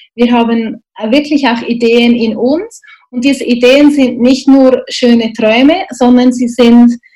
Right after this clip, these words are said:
wirklich, äh, jetzt, sie regen uns dazu an, ins Tun zu kommen. Also wir kommen in die Umsetzung. Wir sind jetzt in einer Phase, wo wir wirklich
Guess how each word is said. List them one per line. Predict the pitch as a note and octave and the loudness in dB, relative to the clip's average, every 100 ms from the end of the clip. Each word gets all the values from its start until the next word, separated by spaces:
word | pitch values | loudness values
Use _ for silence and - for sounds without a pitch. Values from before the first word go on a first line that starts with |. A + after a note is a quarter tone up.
| _ _ | _ _
wirklich, | A#3+ C4 C#4 C4+ A#3 - _ _ | -2 0 0 -2 -2 -12 _ _
äh, | G#3+ A#3+ G#3+ | -6 -4 0
jetzt, | B3 A#3+ - - _ _ _ _ _ _ | -2 -2 -12 -20 _ _ _ _ _ _
sie | - C4 | -4 0
regen | C4 D4+ | 0 2
uns | C#4 B3+ | 2 0
dazu | C4+ B3+ - | -2 -2 -4
an, | G#3+ B3 C4 | -2 0 2
ins | B3 A#3+ | 0 -2
Tun | - - C#4+ D4 C#4+ | -4 0 2 2 2
zu | B3+ B3 | -4 -6
kommen. | A#3+ G#3 F#3+ F#3 | -2 -2 -4 -6
Also | G3+ G#3+ A3 | -6 -4 -2
wir | A#3+ A#3+ | -2 0
kommen | B3+ C4 C#4+ | 0 4 4
in | B3 A#3 | 4 2
die | - | 0
Umsetzung. | A3+ C4+ D4 C#4+ C#4+ - C#4 C#4 D#4+ A4+ _ _ - _ _ | 2 2 2 0 -4 -2 0 2 0 -4 _ _ -20 _ _
Wir | B3 B3 | -4 0
sind | C4+ C4 | 2 2
jetzt | B3+ A#3+ A#3+ - - | 2 0 -4 -14 -10
in | A#3 | -6
einer | A3+ A3 A#3 | -4 -4 -6
Phase, | - A3+ B3 B3+ A3+ | -4 -2 -2 -2 -2
wo | A3 | -2
wir | A3 A3+ A3 | -2 -2 -2
wirklich | C#4+ D4 D4 C#4 | -4 -2 -2 -2